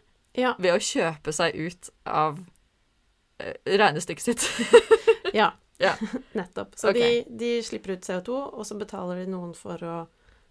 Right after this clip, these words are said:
Speaker 1: beskytte skog
Speaker 2: F-, ja.
Speaker 1: tilsvarende den C O to-en.
Speaker 2: Ikke sant, fange den C O to-en tilbake igjen, nesten.
Speaker 1: Ja.
Speaker 2: Ja. OK, skjønner. Er det her vanlig for bedrifter å kjøpe klimakvoter?
Speaker 1: Ja,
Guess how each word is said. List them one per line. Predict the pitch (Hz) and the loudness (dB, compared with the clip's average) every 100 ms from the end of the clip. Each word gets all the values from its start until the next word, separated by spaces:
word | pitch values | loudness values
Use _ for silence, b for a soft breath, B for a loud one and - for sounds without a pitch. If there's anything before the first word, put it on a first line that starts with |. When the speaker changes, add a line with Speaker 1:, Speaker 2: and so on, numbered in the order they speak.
| b b b b b _ _ - | b b b b b _ _ -8
Speaker 1:
beskytte | 202 - - | -6 -6 -8
skog | 180 175 170 165 - _ _ _ - | -10 -8 -10 -12 -20 _ _ _ -20
Speaker 2:
F-, | - - | -18 -6
ja. | - | -4
Speaker 1:
tilsvarende | 208 156 - 175 170 | -2 -6 -6 -6 -6
den | 160 165 | -8 -12
C | - | -12
O | 185 | -12
to-en. | 165 170 165 _ _ - | -12 -14 -16 _ _ -10
Speaker 2:
Ikke | 196 | -10
sant, | 165 | 2
fange | 220 151 151 | 2 2 -2
den | 135 151 | -6 -6
C | 151 | -6
O | 147 | -8
to-en | - 139 | -10 -10
tilbake | 139 - 87 | -8 -8 -10
igjen, | 80 | -12
nesten. | - 165 - _ | -14 -16 -20 _
Speaker 1:
Ja. | 190 180 _ _ - | -12 -12 _ _ -12
Speaker 2:
Ja. | - - _ _ _ B B - | -12 -12 _ _ _ B B 4
OK, | 254 208 | 4 4
skjønner. | 190 - - 131 147 160 170 - _ _ _ _ _ _ _ _ - | -2 -4 -6 -8 -8 -8 -8 -16 _ _ _ _ _ _ _ _ 6
Er | 208 226 | 6 8
det | 240 | 4
her | 202 | 2
vanlig | 208 185 - - 240 | 4 2 0 -4 -4
for | 185 | -6
bedrifter | 180 185 170 - - 175 | -4 -6 -6 -10 -6 -4
å | 170 165 170 | -4 -4 -6
kjøpe | 170 156 151 | -8 -8 -8
klimakvoter? | 156 - 175 185 - _ _ _ 202 190 185 180 175 | -8 -10 -10 -10 -10 _ _ _ -8 -6 -8 -12 -10
Speaker 1:
Ja, | 196 196 254 302 | -4 -2 0 -2